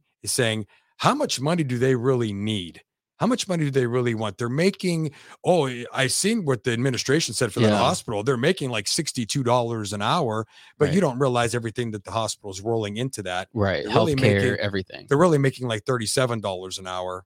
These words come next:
Speaker 2: Yep.
Speaker 1: all right, not sixty-two, but they're rolling everything else
Speaker 2: Yep.
Speaker 1: into it. And then you have, you know, and then you have people saying, "Well, I don't make thirty-seven dollars an hour."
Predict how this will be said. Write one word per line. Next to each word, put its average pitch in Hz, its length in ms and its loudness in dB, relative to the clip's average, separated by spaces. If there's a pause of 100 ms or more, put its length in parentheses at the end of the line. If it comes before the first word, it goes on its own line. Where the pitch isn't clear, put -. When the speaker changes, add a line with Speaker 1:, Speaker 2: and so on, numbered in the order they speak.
Speaker 2:
Yep. 101 180 -2
Speaker 1:
all 110 60 -4
right, 107 140 -2
not 120 180 0
sixty-two, 101 680 -2
but 95 120 -16
they're 110 120 -8
rolling 107 260 -4
everything 101 280 -14
else 95 200 -10
Speaker 2:
Yep. 101 100 -4
Speaker 1:
into 98 180 -8
it. 98 100 -6 (300)
And 190 100 0
then 214 100 2
you 190 100 2
have, 156 340 2 (580)
you 160 120 0
know, 139 160 4
and 143 160 2
then 147 100 4
you 139 100 4
have 131 120 2
people 131 180 -2
saying, 117 360 0 (100)
"Well, 95 340 -4 (320)
I 98 100 0
don't 156 140 2
make 110 160 -2
thirty-seven 90 500 -6
dollars 80 380 -10
an 87 60 -14
hour." 82 320 -8